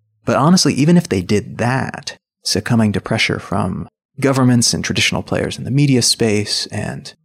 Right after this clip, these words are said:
placing really hardcore limitations on how people can use their app and limiting its extendability, many new versions of the software, especially the versions that go on these illegal devices, are not the vanilla version of Kodi.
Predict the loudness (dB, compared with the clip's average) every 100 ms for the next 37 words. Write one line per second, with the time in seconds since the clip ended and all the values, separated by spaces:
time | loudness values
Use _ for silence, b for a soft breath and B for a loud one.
0 | -14 -2 2 2 4 4 4 2 2 4
1 | 4 4 2 0 -2 0 -2 -4 0 0
2 | 0 -2 -4 -4 -2 -2 -2 -4 -4 -10
3 | -8 -6 -6 -6 -4 -4 -4 -8 -16 _
4 | _ -8 -2 2 2 2 -2 -6 -8 -4
5 | -2 0 -2 -2 0 2 0 -2 -10 _
6 | _ _ 0 2 6 6 6 6 4 2
7 | 2 0 -2 0 0 -2 -6 -6 -6 -10
8 | _ _ -6 -2 0 -2 -2 0 2 2
9 | 0 -2 -2 -2 -4 -4 -4 -2 0 2
10 | 2 0 0 0 -2 -4 -4 -4 -4 -6
11 | -8 -8 -2 2 2 0 -8 -10 -10 _
12 | -6 0 4 4 4 2 0 0 2 2
13 | 0 -2 -2 2 2 2 0 0 2 0
14 | 0 -6 -8 -12 -6 0 2 0 -8